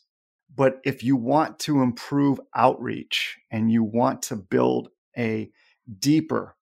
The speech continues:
and a better qualified pipeline because you want to be successful in your business, you have to understand what are the behaviors that you're starting with? And, you know, Kylie, as you and I talk about,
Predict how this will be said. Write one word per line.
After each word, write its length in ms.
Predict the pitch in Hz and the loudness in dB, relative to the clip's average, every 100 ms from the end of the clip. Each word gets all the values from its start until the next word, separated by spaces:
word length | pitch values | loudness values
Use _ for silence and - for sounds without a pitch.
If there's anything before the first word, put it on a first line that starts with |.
| _ _ - | _ _ -4
and 240 | 117 113 | 0 2
a 180 | 110 - | 0 -2
better 220 | 131 127 | 0 0
qualified 960 | 123 - 127 131 123 - 127 117 117 - | -2 -4 0 2 2 -2 -2 -2 -4 -10
pipeline 760 | - 147 147 - 110 92 95 - _ _ - | -4 0 0 0 -8 -8 -12 -20 _ _ -16
because 280 | 110 113 | -6 -6
you 200 | 107 117 | -2 -2
want 500 | 113 107 113 131 135 | 0 -2 0 2 0
to 100 | - | -4
be 140 | 110 123 | -4 -2
successful 1000 | - - - - 135 139 - - - _ _ _ _ | -2 -2 -2 2 2 0 -4 -12 -18 _ _ _ _
in 160 | 135 117 | 0 2
your 120 | 110 | 2
business, 720 | 90 127 123 78 71 - - - _ _ _ _ _ - | 2 0 0 -4 -2 -2 -4 -10 _ _ _ _ _ -12
you 140 | 113 | -8
have 440 | - - 120 127 - | -6 -2 0 0 -2
to 100 | - | -4
understand 920 | 127 120 110 - 135 156 139 95 95 _ _ _ _ | 0 0 0 -4 -2 -2 -2 -6 -14 _ _ _ _
what 320 | 101 117 180 | -6 0 2
are 60 | 190 | 0
the 100 | 139 | 0
behaviors 720 | 120 101 143 175 139 120 - | -4 -2 0 2 2 0 0
that 120 | 131 | -2
you're 100 | 123 | 0
starting 500 | - 151 196 233 120 | 0 2 2 2 0
with? 320 | - - - _ _ _ _ _ - | -6 -12 -20 _ _ _ _ _ -2
And, 140 | 131 | 0
you 60 | 135 | 2
know, 140 | 117 | 0
Kylie, 380 | 113 127 123 120 | 0 0 2 0
as 140 | 104 | 0
you 160 | 120 127 | 2 2
and 80 | 120 | 0
I 220 | 110 107 - - | -2 -6 -12 0
talk 280 | 127 165 139 | 2 2 0
about, 300 | 110 104 | -4 -6